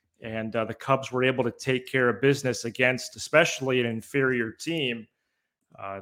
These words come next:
this weekend. Coming up next, the Cubs closer and starting third baseman are still on the injured list.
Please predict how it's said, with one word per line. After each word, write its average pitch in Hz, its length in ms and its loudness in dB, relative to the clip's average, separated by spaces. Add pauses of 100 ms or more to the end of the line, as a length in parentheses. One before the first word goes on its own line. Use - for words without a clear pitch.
this - 420 -8 (160)
weekend. 104 380 -12 (720)
Coming 202 340 12
up 185 260 10
next, - 880 8
the 135 80 -10
Cubs 175 400 2
closer 214 720 2
and 175 340 6
starting 170 500 2
third 165 380 2
baseman 156 640 2
are 101 140 -8
still 143 320 2
on 135 240 4
the 120 180 0
injured 151 320 -4
list. 160 600 -2